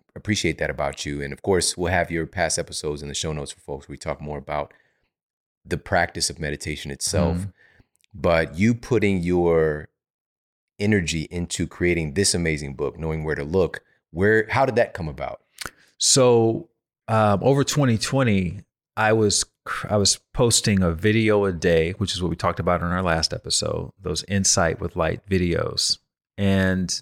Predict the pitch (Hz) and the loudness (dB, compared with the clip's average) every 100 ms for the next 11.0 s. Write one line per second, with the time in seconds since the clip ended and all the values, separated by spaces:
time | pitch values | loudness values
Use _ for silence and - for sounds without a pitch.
0 | - 107 113 117 104 95 95 101 87 - | -2 2 4 4 0 0 0 2 0 0
1 | 104 110 101 - 107 98 - 90 90 - | 2 4 2 0 -2 -2 0 2 2 2
2 | 95 90 90 - - 90 - 90 87 - | 0 2 0 -2 0 0 2 0 2 0
3 | - 90 85 85 85 78 87 82 80 80 | 2 2 4 2 0 -2 -2 -2 -2 0
4 | 78 78 - - - _ _ - - _ | 0 0 -4 -10 -10 _ _ -20 -20 _
5 | _ _ _ 85 85 78 76 85 - _ | _ _ _ -6 -2 -2 -4 -8 -14 _
6 | _ _ - 90 - - 113 90 104 95 | _ _ -2 0 0 -4 -4 0 2 2
7 | 101 87 - 95 92 87 92 82 80 85 | 2 2 4 4 2 0 -2 -2 -2 -2
8 | 87 82 82 - 87 82 80 76 73 80 | -2 -2 -4 -2 0 0 0 -2 -2 -4
9 | 87 - 90 - 85 80 95 92 78 87 | -8 -4 -6 -2 -2 0 0 -2 0 0
10 | 85 78 82 - 90 90 - 80 78 76 | 0 -2 -6 -4 -2 0 2 2 0 -2